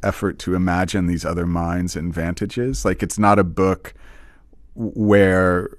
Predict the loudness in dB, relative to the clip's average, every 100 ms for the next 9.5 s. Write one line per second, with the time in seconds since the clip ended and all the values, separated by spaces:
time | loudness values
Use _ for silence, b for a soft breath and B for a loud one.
0 | -16 -14 -4 -2 -2 -2 -2 0 0 0
1 | -2 -6 -14 -2 0 4 6 6 6 0
2 | -4 -6 -6 -6 -4 -2 0 -4 -4 -2
3 | 0 0 0 -4 -2 0 2 2 2 0
4 | -4 -2 -2 -2 -2 -2 0 -2 -2 -4
5 | -4 -4 0 2 2 2 0 0 0 0
6 | 0 -6 -4 -6 -4 -4 -4 -2 2 2
7 | 2 0 -2 -2 -4 -6 0 2 2 2
8 | -2 -2 -2 -2 -4 -6 -6 -8 -8 -2
9 | 0 0 -2 -4